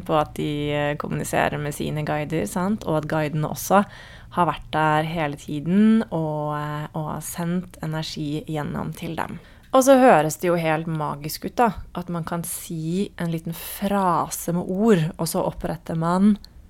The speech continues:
kontakt. Det høres jo helt magisk ut. Men hvis vi, eh, legger til grunn at alt er energi, og ord også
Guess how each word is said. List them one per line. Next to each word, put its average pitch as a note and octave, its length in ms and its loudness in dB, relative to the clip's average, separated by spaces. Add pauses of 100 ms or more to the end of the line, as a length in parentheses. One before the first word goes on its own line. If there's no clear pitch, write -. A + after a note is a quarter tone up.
(340)
kontakt. - 840 0 (420)
Det F#3+ 120 -4
høres F#3+ 240 4
jo F#3 60 -2
helt F#3+ 540 -2
magisk D#3+ 360 -4
ut. A3+ 240 -4 (880)
Men C#4 400 8 (640)
hvis C#4 380 0
vi, D4 340 2
eh, C#4+ 240 6
legger A3+ 320 4
til C4+ 80 0
grunn A#3 300 2 (100)
at - 160 -4
alt G3+ 160 4
er G#3 140 4
energi, G#3+ 680 0
og G3 240 -4
ord F#3+ 320 0 (160)
også - 460 -4